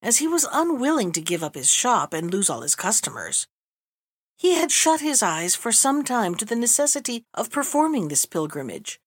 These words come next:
and tried to atone to his conscience by an extra number of good works. But the dream seemed to him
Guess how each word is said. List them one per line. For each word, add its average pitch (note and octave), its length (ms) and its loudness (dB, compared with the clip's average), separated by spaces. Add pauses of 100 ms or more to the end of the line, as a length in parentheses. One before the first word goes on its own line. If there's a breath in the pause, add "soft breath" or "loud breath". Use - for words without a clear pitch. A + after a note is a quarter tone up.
(540)
and G3 160 -2
tried A3 420 4
to C4+ 140 -2
atone C4 420 0
to A#3+ 100 -2
his G3 120 0
conscience G#3+ 600 -2 (360 soft breath)
by A#3+ 100 2
an C4 260 2
extra D4 420 2
number F#3 340 -2
of - 200 -4
good G3 220 -2
works. F3+ 580 -2 (680)
But G#3+ 120 -4
the A#3+ 100 2
dream C#4+ 340 2
seemed D4 420 4
to C4+ 100 -2
him A3+ 260 0